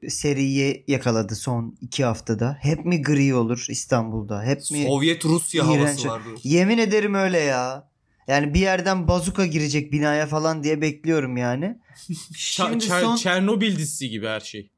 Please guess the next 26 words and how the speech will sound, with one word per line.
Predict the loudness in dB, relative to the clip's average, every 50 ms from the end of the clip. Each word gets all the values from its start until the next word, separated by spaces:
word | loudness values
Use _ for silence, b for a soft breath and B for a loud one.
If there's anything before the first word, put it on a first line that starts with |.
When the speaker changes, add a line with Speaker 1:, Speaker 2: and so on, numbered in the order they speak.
| _ _ 0
Speaker 1:
Evet. | 0 2 2 2 0 0 -2 -6 -8
Şimdi | -6 -2 0 0 0 0
son | 2 2 2 2 2 2
bir | 2 0
iki | 0 -2 -2 -4
gündür | -4 -2 -2 -4 -4 -4
bir | -4
güneş | -4 -2 0 0 0 0 -2
kendini | -2 -2 -2 0 -2 -4 -2 -2
gösterdi. | -2 -2 -2 -2 -2 -2 -2 -2 -2 -4
İyice | -6 -4 -2 -2 -2 0
moraller | 0 0 0 0 0 0 0 0 0 -2 -2
bozulmaya | -4 -6 -8 -8 -8 -8 -6 -6 -4 -4
başladı. | -6 -8 -8 -8 -8 -8 -6 -4
Speaker 2:
Perşembeden | -4 -4 -4 -4 -4 -4 -4 -2 -2 -2 -2 -2 -2
sonra | -2 -2 -4 -2 -2 -2 -2
bayağı | 0 0 0 0 -2 -2
günlük | -2 -4 -4 -4 -6 -8 -6
güneşlik. | -4 -4 -4 -4 -4 -6 -2
On | -2 0 0
yedi | 2 0 0 0 0 0
derece | 2 0 0 0 0 0
falan | 0 0 0 0 0 0
diyor | 0 -2 -2
oğlum | -2 -4 -6
İstanbul. | -6 -8 -10 -12 -14 -16 -16 -20